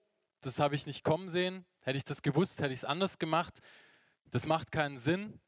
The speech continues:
beim allmächtigen und allwissenden Gott.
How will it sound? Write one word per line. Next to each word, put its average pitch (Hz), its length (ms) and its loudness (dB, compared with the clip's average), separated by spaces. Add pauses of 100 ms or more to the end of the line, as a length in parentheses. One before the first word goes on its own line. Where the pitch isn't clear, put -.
(1300)
beim 147 300 0
allmächtigen 139 640 0
und 120 120 -2
allwissenden 117 520 -2
Gott. 98 300 -2